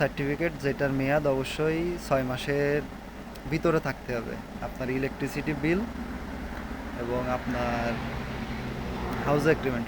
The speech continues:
রেন্ট এগ্রিমেন্ট এবং ইউনিভার্সিটি রেজিস্ট্রেশন পেপার, যেটা ইউনিভার্সিটিতে যাওয়ার পরে রেজিস্ট্রেশন করবেন,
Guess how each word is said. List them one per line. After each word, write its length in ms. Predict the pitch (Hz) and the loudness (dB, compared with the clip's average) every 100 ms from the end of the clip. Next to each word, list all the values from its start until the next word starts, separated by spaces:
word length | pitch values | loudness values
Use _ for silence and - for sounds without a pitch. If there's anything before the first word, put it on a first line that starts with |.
| 135 | 2
রেন্ট 180 | 156 156 160 | 4 4 2
এগ্রিমেন্ট 440 | 147 165 196 226 - - - - - - - - 143 143 | 2 2 2 0 -4 -10 -12 -10 -10 -10 -10 -8 -4 -2
এবং 240 | 127 131 175 - - - | 0 0 0 -6 -10 -4
ইউনিভার্সিটি 640 | 156 160 160 156 170 165 170 170 170 165 151 | 2 4 4 4 0 2 4 6 6 6 6
রেজিস্ট্রেশন 840 | 151 143 - 151 156 - 156 156 151 143 - - - - - - - - - - - - - - - - - - - | 6 2 0 2 2 2 4 4 2 -4 -8 -12 -10 -10 -12 -12 -12 -12 -12 -12 -12 -12 -12 -12 -12 -12 -12 -10 2
পেপার, 300 | 147 131 110 - - - - - - - 135 | 2 4 -2 -6 -12 -12 -12 -12 -10 -6 -4
যেটা 180 | 131 143 | 2 4
ইউনিভার্সিটিতে 640 | 143 139 147 143 147 151 156 | 4 4 2 0 -2 0 4
যাওয়ার 200 | 160 165 190 | 6 6 4
পরে 180 | 196 269 349 - - - - - - - - 139 | 2 0 -4 -10 -12 -12 -12 -12 -12 -12 -6 2
রেজিস্ট্রেশন 380 | 151 165 160 185 185 | 2 4 2 2 4
করবেন, 200 | 196 | 4